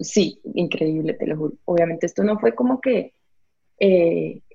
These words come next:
pues, es abrir y ya, no, hay muchas cosas, pero en esos dos meses, tres meses, nosotros nos movimos, movimos cielo y tierra para conseguir,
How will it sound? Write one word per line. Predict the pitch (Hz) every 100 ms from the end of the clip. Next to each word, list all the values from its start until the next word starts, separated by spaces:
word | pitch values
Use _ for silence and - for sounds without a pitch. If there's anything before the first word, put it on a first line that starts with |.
| -
pues, | 208 180 - -
es | 190 165
abrir | 170 175 180
y | 170
ya, | 196 185
no, | 175 165 -
hay | 170
muchas | 160 185 214 202 185
cosas, | - 175 160 -
pero | 180 180
en | 170
esos | 156 165 165
dos | 160 180 180
meses, | 190 185 175
tres | - 180
meses, | 185 175 185
nosotros | 202 202 180
nos | 175 180
movimos, | 196 190 180 175 175 180 -
movimos | 185 185 180 156
cielo | 180 180
y |
tierra | - 196 185 220
para | - 240
conseguir, | - 104 - - 320